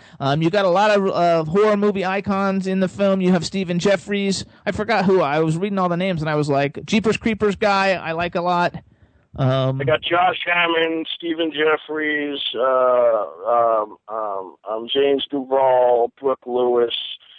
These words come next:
Speaker 2: and Brian Andrews from Halloween, Chris DeGrati, Mike Marino, Ray Campanauer, Janet Kaiser from House on Haunted Hill,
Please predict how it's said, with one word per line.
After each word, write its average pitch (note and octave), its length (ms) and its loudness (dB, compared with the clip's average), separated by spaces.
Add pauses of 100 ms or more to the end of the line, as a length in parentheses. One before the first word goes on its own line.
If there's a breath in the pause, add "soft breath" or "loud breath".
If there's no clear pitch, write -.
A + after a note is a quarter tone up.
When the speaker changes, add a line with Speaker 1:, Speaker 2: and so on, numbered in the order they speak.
(140 soft breath)
Speaker 2:
and B2 260 -4
Brian C3+ 440 0
Andrews C3 520 -4
from B2 140 -8
Halloween, B2+ 800 -2
Chris C3 220 -6 (100)
DeGrati, B2 580 0
Mike B2 320 -2
Marino, B2 760 -2 (480 soft breath)
Ray B2+ 200 0
Campanauer, B2 1000 0
Janet B2 500 -2
Kaiser A#2+ 920 0
from A2 380 -4
House A#2 380 -2
on A2+ 160 -4
Haunted A#2 420 -6
Hill, A2+ 580 0